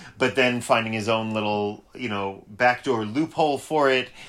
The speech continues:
and then having that be the thing that gets used against him to, uh, make him liable for its destruction.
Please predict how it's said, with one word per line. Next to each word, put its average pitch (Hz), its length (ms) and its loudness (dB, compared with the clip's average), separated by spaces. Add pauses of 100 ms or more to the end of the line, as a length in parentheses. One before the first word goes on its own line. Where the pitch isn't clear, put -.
and 113 140 -4
then 123 120 0
having 120 400 0
that 113 480 -2
be 113 160 -4
the 104 160 -6
thing 120 320 -4
that 104 120 -6
gets 107 240 -6
used 110 280 -4
against 117 420 -4
him 117 320 -4
to, 92 460 -10 (340)
uh, 92 240 2
make 104 180 -4
him 104 200 -4
liable 110 400 2
for 104 280 -4
its 104 240 -10
destruction. 123 760 -4